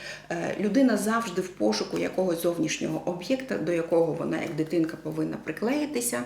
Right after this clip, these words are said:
Тобто в пошуку зовнішньої мами, е, яка буде любити, яка, е, доколихає, додасть тепла, додасть любові.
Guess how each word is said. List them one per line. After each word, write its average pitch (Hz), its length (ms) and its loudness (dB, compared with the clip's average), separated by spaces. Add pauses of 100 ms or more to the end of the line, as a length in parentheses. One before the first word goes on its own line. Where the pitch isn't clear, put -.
(440)
Тобто 247 280 4
в - 240 -2
пошуку 269 800 4
зовнішньої 254 640 6
мами, 190 640 6 (100)
е, 156 360 4
яка 185 200 0
буде 196 280 2
любити, 285 480 2
яка, 175 800 2 (420)
е, 170 340 -4 (260)
доколихає, 202 920 4
додасть 170 480 2
тепла, 254 420 2
додасть - 400 0
любові. 226 540 4